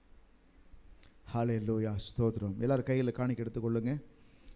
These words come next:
நான் சொல்றதை அப்படியே சொல்லுங்க. தசமபாகம் பொருத்தனைகள் எடுத்துக்கொள்ளுங்க. சொல்லுங்க. கடந்த நாட்களிலே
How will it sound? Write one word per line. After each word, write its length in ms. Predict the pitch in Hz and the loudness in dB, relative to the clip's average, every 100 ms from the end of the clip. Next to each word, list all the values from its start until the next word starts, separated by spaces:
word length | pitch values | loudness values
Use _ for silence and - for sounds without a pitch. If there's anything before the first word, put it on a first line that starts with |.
| - | -8
நான் 120 | 123 117 | -4 2
சொல்றதை 260 | 151 151 135 | 4 4 0
அப்படியே 200 | 120 123 | 0 -2
சொல்லுங்க. 480 | - 113 107 117 135 - - - - - - - - - - - - - - - - - - - - - - - - - - - - - - - - - - 120 | -2 -4 -2 -4 -4 -10 -14 -12 -12 -10 -10 -12 -16 -20 -20 -20 -20 -20 -20 -18 -16 -14 -14 -14 -14 -16 -18 -20 -20 -20 -20 -18 -18 -18 -20 -20 -20 -20 -8 -2
தசமபாகம் 600 | 139 165 151 143 143 131 | 0 2 6 6 6 6
பொருத்தனைகள் 560 | 139 143 127 127 123 | 4 4 2 2 2
எடுத்துக்கொள்ளுங்க. 640 | 117 123 120 117 123 156 151 - - - - - - | 0 0 2 4 2 2 -2 -12 -20 -20 -20 -20 -16
சொல்லுங்க. 400 | - 131 117 110 107 | -2 0 2 0 -2
கடந்த 280 | - 143 160 | 2 4 8
நாட்களிலே 760 | 151 147 139 135 127 160 196 | 8 8 8 8 10 8 6